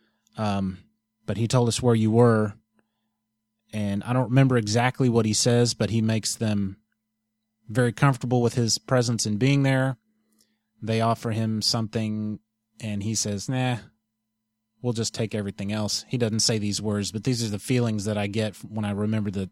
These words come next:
the scene. Uh, and he just, out of nowhere, just pulls a gun and shoots the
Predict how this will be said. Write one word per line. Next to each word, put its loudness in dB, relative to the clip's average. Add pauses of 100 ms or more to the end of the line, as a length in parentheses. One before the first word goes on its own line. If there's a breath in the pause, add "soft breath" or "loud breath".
the -6
scene. -2 (720 soft breath)
Uh, 0 (380)
and -2
he 0
just, -2 (360)
out 2
of 0
nowhere, 2
just -6
pulls -2
a -2
gun -2
and -8
shoots -2
the -6